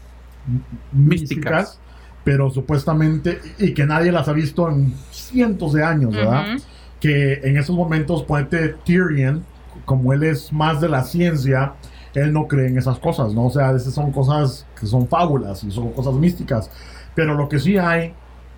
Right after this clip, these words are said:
Speaker 1: son los wildlings, que son como personas que no tienen buena civilización, ¿verdad? Entonces, el, el Night Watch está ahí para proteger que no se vengan para el sur. ¿Qué es lo que pasa? Que este miembro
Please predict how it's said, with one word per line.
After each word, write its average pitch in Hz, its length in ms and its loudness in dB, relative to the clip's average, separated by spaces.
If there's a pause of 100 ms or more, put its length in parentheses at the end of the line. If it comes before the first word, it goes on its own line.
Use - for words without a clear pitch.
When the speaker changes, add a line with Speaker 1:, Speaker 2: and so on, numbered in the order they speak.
(480)
Speaker 1:
son 143 240 0
los 143 180 2
wildlings, 147 680 0
que 131 100 -2
son 151 220 0
como 185 260 2
personas 151 800 -2 (420)
que 139 120 0
no 139 180 2
tienen 160 280 2
buena 147 220 0
civilización, 143 760 0 (100)
¿verdad? 120 420 0 (460)
Entonces, 151 720 0 (260)
el, 135 380 0
el 127 200 2
Night 151 260 2
Watch 170 240 0
está 143 140 -2
ahí 151 80 0
para 160 220 0
proteger 165 600 0 (100)
que 139 120 -2
no 139 100 0
se 147 100 -2
vengan 143 280 2
para 139 180 0
el 131 40 2
sur. 180 320 0 (400)
¿Qué 156 100 -2
es 160 60 2
lo 180 120 0
que 170 100 -4
pasa? 175 440 -2 (360)
Que 139 320 4
este 226 320 -2
miembro 180 680 2